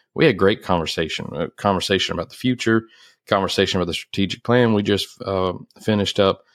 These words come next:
conversation and showing pictures about our kids, all of that. And it took about twenty, twenty-five minutes, and then they all dispersed to Proby school, and Catherine went home, and,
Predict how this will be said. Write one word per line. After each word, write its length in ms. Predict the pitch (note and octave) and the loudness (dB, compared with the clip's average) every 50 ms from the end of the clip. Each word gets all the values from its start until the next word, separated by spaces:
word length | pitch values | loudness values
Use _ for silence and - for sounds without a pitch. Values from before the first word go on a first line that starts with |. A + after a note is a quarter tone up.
| _ _ _ _ _ | _ _ _ _ _
conversation 580 | - G#2 G2 F#2 - - G2 G2+ G2 - G2+ F#2 | 0 0 0 0 2 2 2 2 2 2 0 0
and 100 | F2 - | 0 0
showing 260 | - G2 F#2+ F#2 - | 0 0 0 -2 -2
pictures 320 | - G#2 G2 - - F#2+ | -2 -4 -2 -2 -2 -4
about 220 | F2+ E2 E2+ E2+ E2 | -2 0 0 -2 -2
our 100 | E2 - | -2 -8
kids, 460 | - - C3+ C3 B2 A#2+ G#2+ - - _ _ _ _ _ _ _ - | -4 0 2 2 2 2 -2 -8 -12 _ _ _ _ _ _ _ -2
all 180 | - C3 D3 D3 | 2 2 4 4
of 80 | B2 | 4
that. 160 | G2+ F#2+ F2+ F#2 | 4 4 2 2
And 100 | F#2 G2 | 0 -2
it 120 | G2+ - | -4 0
took 200 | - A#2+ A2 - | 0 -2 0 0
about 460 | G#2+ G#2 G#2+ G#2 G2+ - - _ - | 0 2 4 4 4 2 -2 _ -6
twenty, 240 | - B2+ C3 C3 B2+ | 0 2 2 2 2
twenty-five 480 | B2+ - B2+ B2 A2+ - - A#2 A2 A2 | 2 2 0 0 2 2 2 0 2 2
minutes, 340 | A2 A2+ A#2+ B2 A#2 - - | 2 2 2 0 0 -4 -6
and 120 | - F#2+ G2 | -4 0 0
then 120 | F#2+ F#2+ | 2 2
they 140 | G2 G2+ G#2+ | 2 2 2
all 140 | G#2 G#2+ G#2 | 2 2 0
dispersed 520 | G#2 F#2+ - - - G#2 A2+ A2 - - | -2 -4 -4 0 0 0 0 0 -2 -6
to 80 | - - | -8 -4
Proby 340 | - G#2+ A2 A2+ A2+ G2+ | 0 0 0 0 0 -2
school, 420 | - - - A#2 A#2 A#2 A2+ A2 G#2+ | -6 -4 -2 0 0 0 0 0 -2
and 340 | F#2+ F2+ F2 F2 F2 - - | -2 -4 -4 -6 -8 -8 -4
Catherine 340 | - G2+ G2+ G2+ - G#2 G2+ | -2 -2 -2 0 0 2 2
went 160 | G2 F#2 - | 2 0 2
home, 420 | - A#2+ B2+ B2 A#2 A2+ A2+ G#2+ | 2 4 4 6 4 4 4 4
and, 140 | G#2 F#2+ F#2 | 4 2 0